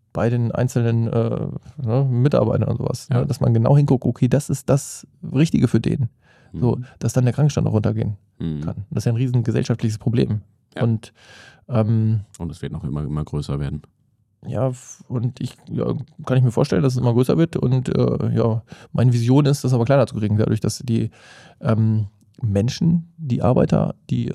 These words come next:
Speaker 1: arbeitende Bevölkerung, ähm, ne, die, die, äh, letztendlich mit im Austausch sind mit anderen, dass die klarer gesehen werden, was denn letztendlich deren Motiv ist.
Speaker 2: Ja.
Speaker 1: Nur von außen und natürlich, dass man selbst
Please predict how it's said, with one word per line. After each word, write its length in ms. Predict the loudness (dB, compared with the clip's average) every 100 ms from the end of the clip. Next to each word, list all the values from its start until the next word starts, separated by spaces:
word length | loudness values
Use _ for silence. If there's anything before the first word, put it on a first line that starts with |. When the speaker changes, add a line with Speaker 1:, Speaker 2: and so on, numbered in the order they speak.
| -2
Speaker 1:
arbeitende 960 | 0 0 -2 -4 -4 -2 0 -2 -4 -6
Bevölkerung, 640 | -2 0 0 0 2 0 0
ähm, 560 | 0 2 0 -2 -4 -4
ne, 180 | -2 0
die, 280 | 0 -2 -2
die, 320 | -4 -4 -4
äh, 420 | -4 -2 0 0 -2 -8 -20 -20 -12
letztendlich 280 | -2 2 2
mit 360 | 2 -2 -14 -8
im 160 | -2 2
Austausch 380 | 2 2 0 2
sind 100 | 2
mit 100 | 2
anderen, 280 | 2 2 0
dass 160 | -2
die 300 | -2 0 0 -4 _ _ _ -16
klarer 360 | -6 0 2 4
gesehen 460 | 2 4 2 4
werden, 240 | 4 2 2
was 200 | 0 2
denn 160 | 2
letztendlich 400 | 2 0 0 0
deren 200 | 2 2
Motiv 280 | 0 0 -4
ist. 220 | -6 -16 _ _ -8
Speaker 2:
Ja. 220 | -8 -4 -2
Speaker 1:
Nur 80 |
von 100 | 0
außen 240 | 2 2 4
und 80 | 2
natürlich, 280 | 4 2
dass 140 | 2 0
man 120 | 2
selbst 380 | 0 -2 -14